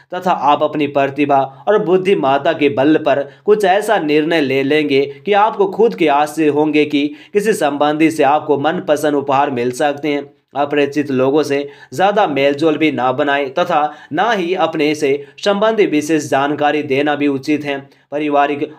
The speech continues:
और गतिविधियों में अपना योगदान जरूर दें। विद्यार्थी गण पढ़ाई पर ज़्यादा ध्यान केंद्रित रखें, आलस को अपने ऊपर हावी ना होने दें और इस समय व्यावसायिक गतिविधियां भी कुछ धीमी रहेंगी। किसी भी तरह का भी निवेश करने से पहले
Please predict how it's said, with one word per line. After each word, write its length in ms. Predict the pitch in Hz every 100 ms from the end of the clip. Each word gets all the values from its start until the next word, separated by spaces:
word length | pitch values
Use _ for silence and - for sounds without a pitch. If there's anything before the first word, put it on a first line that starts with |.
| 208
और 100 | 202
गतिविधियों 680 | 156 156 196 151 156 180
में 100 | 180
अपना 480 | 147 143 151 139 131 -
योगदान 520 | 156 190 185 190 190
जरूर 360 | 131 127 151 156
दें। 180 | 143 143 143 - _ 143
विद्यार्थी 540 | 196 208 226 226 226
गण 220 | 165 156
पढ़ाई 360 | 135 147 156 190
पर 240 | 180 151
ज़्यादा 320 | 131 139 143
ध्यान 340 | 143 127 139 147
केंद्रित 420 | 139 135 143 143
रखें, 320 | 143 143 143 143 - -
आलस 380 | 127 147 151 143
को 120 | 147
अपने 300 | 139 143 143
ऊपर 300 | 143 139 139
हावी 360 | 127 139 143 139
ना 140 | 120
होने 360 | 123 123 139 147
दें 220 | 139 143 143 - 151
और 120 | 175
इस 140 | 214
समय 220 | 202 160 147
व्यावसायिक 580 | 143 143 139 147 139 135 - 147
गतिविधियां 680 | 190 196 190 165 156 165 160
भी 120 | 151
कुछ 260 | 147 175
धीमी 280 | 127 131 139
रहेंगी। 400 | 139 135 151 135 135 - - -
किसी 200 | 202 240
भी 120 | 208
तरह 260 | 185 165 190
का 200 | 180 156
भी 140 | 156
निवेश 340 | 143 147 160
करने 360 | 156 139 151 156
से 160 | 147 147
पहले 440 | 147 151 139 135